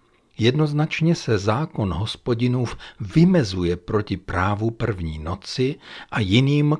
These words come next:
kultickým a kmenovým zvyklostem z našich původních kultur.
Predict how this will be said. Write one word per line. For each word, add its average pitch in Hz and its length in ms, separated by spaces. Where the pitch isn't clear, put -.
kultickým 120 1080
a - 120
kmenovým 104 760
zvyklostem 92 1120
z 95 120
našich 92 400
původních 90 680
kultur. - 680